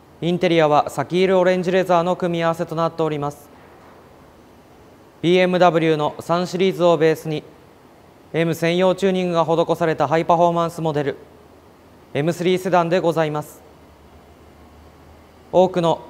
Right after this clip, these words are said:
M専用装備に加え、こちらのお車にはMパフォーマンス製のフロントスポイラーやカーボン製のフロントスプリッターなどが装備されており、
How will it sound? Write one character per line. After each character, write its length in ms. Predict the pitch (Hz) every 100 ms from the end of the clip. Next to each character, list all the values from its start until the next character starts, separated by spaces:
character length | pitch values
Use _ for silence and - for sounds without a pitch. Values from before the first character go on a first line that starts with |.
| -
M 180 | 160 156
専 240 | 151 165
用 200 | 180 185
装 160 | 180 190
備 140 | 170
に 120 | 175 175
加 300 | 170 160 156
え、 80 | - - - - - - - - - - - -
こ 100 | 139
ち 100 | -
ら 80 | 185
の 140 | 180
お 40 | 175
車 300 | 180 175 165
に 100 | 156
は 160 | 147 - - - - - -
M 240 | 160 160 143
パ 120 | 135
フ 60 | 156
ォ 20 |
ー 40 | 170
マ 160 | 170
ン 60 | 165
ス 100 | 165
製 200 | 165 156
の 140 | 151 - - - - - - - - -
フ 60 | 147
ロ 100 | 175
ン 80 | 175
ト 100 | 175
ス 100 | -
ポ 140 | 175
イ 60 | 165
ラ 140 | 156
ー 40 |
や 180 | 147 143 - - - - - - - - - - - -
カ 180 | 151 175
ー 40 |
ボ 140 | 175
ン 60 | 175
製 180 | 185 175
の 200 | 165 - -
フ 60 |
ロ 100 | 156
ン 80 | 175
ト 100 | 185
ス 120 | 185
プ 80 | 180
リ 60 | 190
ッ 60 |
タ 120 | 190 175
ー 20 |
な 120 | 165
ど 100 | 165
が 100 | 175
装 160 | 185 180
備 140 | 165
さ 100 | 175
れ 140 | 165
て 80 | 165
お 100 | 156
り、 140 | 147